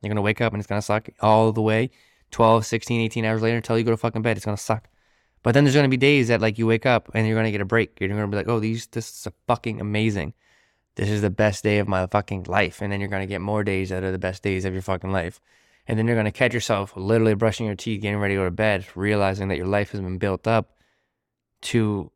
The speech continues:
insurmountable <laughs> fucking visions, man. It's crazy. It's fucking crazy.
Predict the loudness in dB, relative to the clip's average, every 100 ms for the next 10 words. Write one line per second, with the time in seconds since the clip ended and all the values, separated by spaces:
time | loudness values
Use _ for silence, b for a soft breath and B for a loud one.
0 | _ _ _ -4 -4 -2 -4 -2 0 -2
1 | -2 -6 -4 -6 -6 -10 -2 -2 -2 -4
2 | -4 -4 -8 -2 -2 -2 -6 -8 -12 -12
3 | -14 -8 -2 0 2 0 -2 _ _ _
4 | _ _ _ -2 -2 2 2 2 0 -8